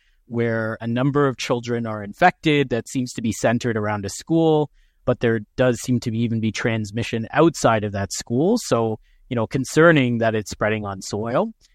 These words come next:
And we've seen this before. There, you know, about a, a five, six years ago, there was a large outbreak at Disney World in the United States, again in Florida, where children were infected at Disney and, and in fact went back around the country, back to their homes and led to local transmission. So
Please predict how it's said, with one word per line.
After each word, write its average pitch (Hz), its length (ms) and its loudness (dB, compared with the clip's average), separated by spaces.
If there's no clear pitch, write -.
And 143 140 0
we've 151 160 2
seen 185 220 2
this 170 140 4
before. 139 520 0
There, 123 320 -2
you 120 100 -6
know, 110 200 -4
about 107 340 -6
a, 101 220 -8
a 92 240 -14
five, 131 240 2
six - 260 -8
years 131 220 -2
ago, 151 180 2
there 131 120 0
was 123 140 0
a 123 80 2
large 135 520 2
outbreak 123 500 0
at 113 200 -2
Disney 175 340 4
World 110 340 0
in 107 140 0
the 107 80 -2
United 101 400 -4
States, 120 320 -2
again 104 240 -2
in 98 100 -12
Florida, 117 640 0
where 117 200 -2
children 123 600 0
were 113 160 -2
infected 120 540 -2
at 113 120 -6
Disney 127 360 -4
and, 120 220 -8
and 123 140 -8
in 123 80 -8
fact - 280 0
went 151 260 -2
back 147 380 -2
around 139 300 0
the 131 100 0
country, 135 720 -2
back 123 200 0
to 139 80 -4
their 131 120 2
homes 170 440 4
and 127 200 0
led 131 160 0
to 131 80 0
local 117 380 0
transmission. 104 720 -8
So 123 360 0